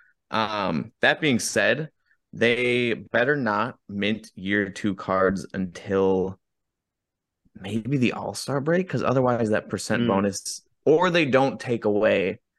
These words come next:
Speaker 1: the first year cards percent bonus. Either or.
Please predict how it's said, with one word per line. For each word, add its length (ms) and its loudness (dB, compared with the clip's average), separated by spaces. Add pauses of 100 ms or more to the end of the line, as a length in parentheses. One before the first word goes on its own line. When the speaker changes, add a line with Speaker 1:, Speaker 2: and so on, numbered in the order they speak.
(520)
Speaker 1:
the 340 2
first 480 -2
year 460 0
cards 480 -2
percent 500 -8
bonus. 560 -8 (640)
Either 300 2
or. 360 -2